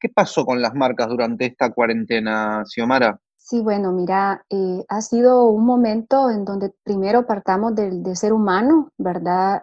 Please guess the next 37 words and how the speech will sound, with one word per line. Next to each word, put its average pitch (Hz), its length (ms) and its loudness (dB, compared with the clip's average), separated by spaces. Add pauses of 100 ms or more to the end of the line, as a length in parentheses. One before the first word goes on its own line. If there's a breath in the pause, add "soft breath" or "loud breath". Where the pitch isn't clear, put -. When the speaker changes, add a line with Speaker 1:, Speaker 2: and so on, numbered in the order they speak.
Speaker 2:
Eh, 185 320 -4
en 196 160 -4
donde 185 680 -2
no 208 180 -4
sabíamos, 233 680 2
si 220 100 -2
voy 202 140 0
a 208 80 4
usar 214 300 0
una 214 440 -2
frase 208 420 2
muy 214 400 0
centroamericana, 208 840 2
nos 208 80 0
movieron 214 340 2
el 226 160 0
piso 302 460 0 (100)
y 226 200 4
ahí 208 100 4
están 262 260 0
las 220 160 -2
marcas 214 420 0
también. 196 640 2
Creo 214 300 -2
que 202 640 0
en 196 160 -6
esta 247 220 -4
situación, 247 680 2
¿verdad? 185 400 -2
Que, 180 320 -4
que 190 80 -8 (120)
todavía 190 340 -2
atravesamos 226 760 0
con 196 160 -6
esta 214 220 -6
pandemia 202 480 -6
global, 196 440 -2